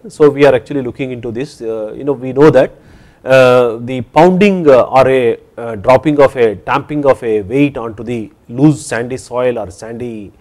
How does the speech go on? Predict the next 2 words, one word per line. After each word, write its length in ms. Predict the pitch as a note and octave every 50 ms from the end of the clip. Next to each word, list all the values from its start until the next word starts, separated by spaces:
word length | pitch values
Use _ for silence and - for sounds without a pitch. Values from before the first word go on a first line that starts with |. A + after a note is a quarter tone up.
| _ _ _ _
uh, 540 | - G2 G2 G2 F#2+ F#3 F#3 F3+ F2 E2 D#2 - _ _ _ _ _ _ _ _ _ _ _ _ _ _ _ _ _ _
strata 520 | - - - B2 A#2 G#2+ - - G2 G2